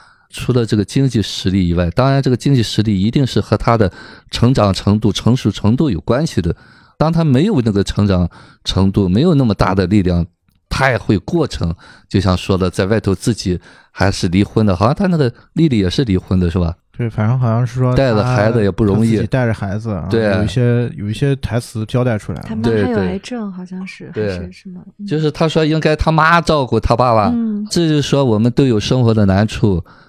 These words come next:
Speaker 1: 那么这个生活难处呢，你就做不到，虽然是你亲爹，那么现在呢，就是依附着好像更有力量、更有慈，慈悲的那个二舅。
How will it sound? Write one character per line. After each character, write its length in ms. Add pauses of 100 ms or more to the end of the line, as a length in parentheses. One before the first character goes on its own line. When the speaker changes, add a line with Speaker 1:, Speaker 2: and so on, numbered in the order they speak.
(120)
Speaker 1:
那 100
么 120
这 80
个 40
生 220
活 140
难 200
处 180
呢， 120
你 180
就 260
做 300
不 140
到， 280
虽 260
然 100
是 160
你 140
亲 280
爹， 240 (460)
那 100
么 120
现 260
在 140
呢， 120
就 200
是 180
依 160
附 240
着 140
好 180
像 140
更 200
有 160
力 160
量、 240 (440)
更 180
有 140
慈， 420 (300)
慈 180
悲 220
的 120
那 160
个 300 (240)
二 240
舅。 320